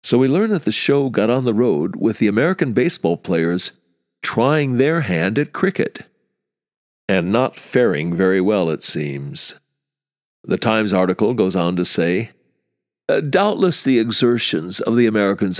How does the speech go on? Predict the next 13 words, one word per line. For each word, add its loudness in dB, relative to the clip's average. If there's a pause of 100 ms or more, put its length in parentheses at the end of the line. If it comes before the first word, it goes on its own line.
at 0
baseball -2 (640)
caused 0
their 2
fielding, -2 (480)
which 0
had 2
hitherto 0
been 0
first -4
class, -4 (480)
to 0
decline -2